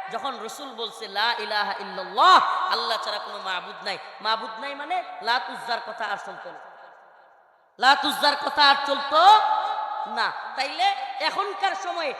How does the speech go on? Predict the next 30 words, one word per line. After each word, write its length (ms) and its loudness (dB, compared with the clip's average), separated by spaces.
সবচাইতে 680 2
বড় 200 2
ফিতনা 440 -2
এই 120 -6
লা 240 0
ইলাহা 240 -2
ইল্লাল্লাহর 500 -6
ব্যাখ্যায় 320 -4
বলতে 320 -8
হবে, 320 2
আব্রাহাম 480 -4
লিঙ্কনের 500 -10
কথা 160 -10
চলবে 380 -12
না, 100 -2
মেনিনের 500 -6
কথা 180 -8
চলবে 340 -6
না, 100 4
কার্ল 140 2
মার্কসের 460 4
কথা 240 -4
চলবে 300 0
না, 120 6
মাও 160 6
সেতুং 380 -4
এর 120 -2
কথা 180 -6
চলবে 340 -4
না, 120 2